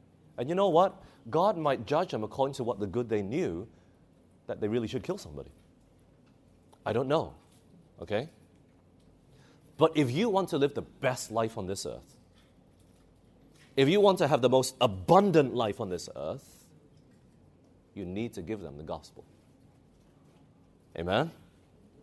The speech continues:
This is why we as Christians continue to share the Bible, because this is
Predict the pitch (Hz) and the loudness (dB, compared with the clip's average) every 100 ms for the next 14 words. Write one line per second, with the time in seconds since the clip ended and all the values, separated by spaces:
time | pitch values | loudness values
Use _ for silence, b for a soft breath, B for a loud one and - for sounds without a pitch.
0 | - - b b b b 110 180 202 139 | -20 -20 b b b b 2 2 2 2
1 | 131 143 151 160 127 131 143 165 165 - | 4 6 4 2 0 2 2 0 -6 -6
2 | 110 - - - - 107 92 - 110 - | -6 -6 -6 -6 -6 -8 -8 -8 -8 -8
3 | 143 156 131 117 156 139 101 113 139 107 | -8 -8 -10 -10 -8 -8 -6 -8 -8 -10
4 | 78 - b b b b 120 - 127 117 | -12 -14 b b b b -8 -6 -2 -2
5 | 95 - - 135 127 - - 101 82 | -4 -14 -6 -6 -4 -8 -8 -8 -10